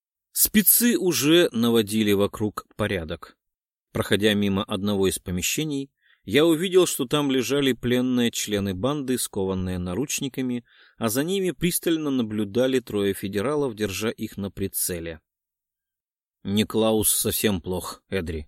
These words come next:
Можно попытаться помочь ему магией, но его нужно вернуть в озеро». Рантал кивнул в сторону освобожденных нами пленников,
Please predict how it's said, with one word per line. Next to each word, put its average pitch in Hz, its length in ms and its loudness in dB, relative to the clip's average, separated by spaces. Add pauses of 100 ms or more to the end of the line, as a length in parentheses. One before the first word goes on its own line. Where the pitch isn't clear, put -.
(680)
Можно 107 340 2
попытаться 101 500 0
помочь 101 380 -2
ему 98 220 0
магией, 92 600 -2 (220)
но 107 140 0
его 104 300 2
нужно 107 280 2
вернуть 98 380 -2
в 92 180 -4
озеро». 87 420 0 (680)
Рантал 156 560 2
кивнул 131 560 0
в - 60 -8
сторону 101 420 -2
освобожденных 92 880 -4
нами 90 240 -4
пленников, 139 680 -6